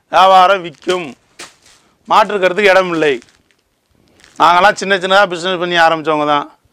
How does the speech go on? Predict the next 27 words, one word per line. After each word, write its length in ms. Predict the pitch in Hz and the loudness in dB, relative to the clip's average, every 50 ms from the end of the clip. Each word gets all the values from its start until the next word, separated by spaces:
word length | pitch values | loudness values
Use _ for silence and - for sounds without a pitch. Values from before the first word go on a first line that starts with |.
| _ _ _ _ _ _ _ - | _ _ _ _ _ _ _ -8
இன்னைக்கு 220 | 156 180 190 185 185 | -2 0 4 4 4
ஒரு 80 | 175 175 | 4 6
லெவல்ல 260 | 180 185 190 202 196 190 165 | 4 4 4 4 4 2 2
போய் 160 | 196 196 180 | 2 0 0
நம்ம 140 | 175 160 151 | 0 -2 -2
பண்ணிக்கிட்டு 360 | 160 170 185 190 180 160 151 156 | -4 -2 -2 -4 -4 -4 -4 -6
இருக்கிறோம். 340 | 156 143 147 147 135 135 - 151 | -6 -6 -6 -6 -6 -6 -2 0
காரணம் 240 | 160 175 185 180 175 | 2 2 2 0 -2
என்னன்னு 220 | 165 170 170 165 160 | -2 -4 -4 -2 -2
கேட்டீங்கன்னா, 340 | 156 156 156 156 160 170 - - _ _ _ _ _ _ _ _ - 131 | -2 -4 -2 -2 0 0 -2 -2 _ _ _ _ _ _ _ _ -14 -12
உங்களை 260 | 147 165 180 190 190 180 175 | -8 -6 -2 0 0 0 2
மாதிரி 200 | 170 170 185 175 165 | 2 0 0 0 -2
நம்ம 180 | 160 165 170 156 151 | -4 -4 -4 -8 -8
வீட்ல 240 | 165 147 165 160 | -10 -6 -4 -6
வச்சு 180 | 151 135 143 156 | -6 -4 -2 0
வியாபாரம் 280 | 151 151 151 143 139 143 | 2 2 2 0 -2 -6
பார்த்தவங்க 300 | 139 127 135 135 131 127 127 | -8 -8 -10 -12 -12 -12 -12
தான். 100 | 127 - _ - - | -14 -16 _ -10 -8
சரியாக்கா? 340 | 160 165 170 165 151 160 170 - - - - - - - | -4 -2 -2 0 0 0 -2 -2 -6 -18 -20 -20 -20 -12
இப்ப 140 | - - 226 240 | -2 0 0 2
நம்மகிட்ட 240 | 240 254 262 285 285 | 2 2 4 2 4
வந்த 120 | 269 285 - | 2 4 4
collections 360 | 240 247 269 - 262 240 196 233 | 4 2 4 2 2 4 4 2
எல்லாமே 260 | 226 233 247 240 240 240 | 4 4 4 4 4 2
இந்த 100 | 226 220 208 | 4 4 4
வீடியோல 240 | 214 214 214 202 190 180 | 4 4 4 4 4 4
பார்த்திருப்பீங்க. 420 | 185 180 165 170 156 165 165 175 | 2 2 2 0 -2 -2 -2 0